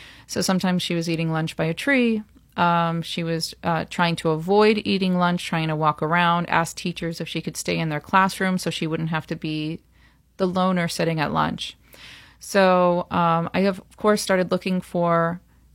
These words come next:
uh, different kinds of programs that were for kids that didn't have a hobby, uh, necessarily. She, you know, she's creative. She likes art and all those things, but she's not in a group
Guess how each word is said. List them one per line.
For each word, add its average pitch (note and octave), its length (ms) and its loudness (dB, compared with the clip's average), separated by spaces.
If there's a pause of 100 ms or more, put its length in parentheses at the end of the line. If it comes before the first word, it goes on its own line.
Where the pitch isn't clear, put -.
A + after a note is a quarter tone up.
uh, E3+ 160 -2
different G#3 280 0
kinds G3 140 2
of E3+ 80 -4
programs F3+ 540 2
that E3 100 -2
were D#3+ 120 -2
for E3 160 -4
kids E3+ 260 -2
that E3 180 -2
didn't E3 200 -2
have D#3+ 480 0 (140)
a E3+ 80 0
hobby, G3+ 460 2 (480)
uh, E3+ 360 4
necessarily. D#3+ 800 0
She, F#3+ 260 -2 (160)
you A#3+ 140 4
know, F#3 60 4
she's A3+ 180 -2
creative. G3 360 4
She F#3+ 120 -2
likes F#3+ 240 2
art F3 160 4
and F3 100 0
all E3+ 80 2
those E3 180 0
things, F3+ 280 -2
but F#3+ 260 0 (580)
she's B3 280 2
not B3+ 100 8
in A3 100 4
a F#3+ 60 2
group F3+ 580 0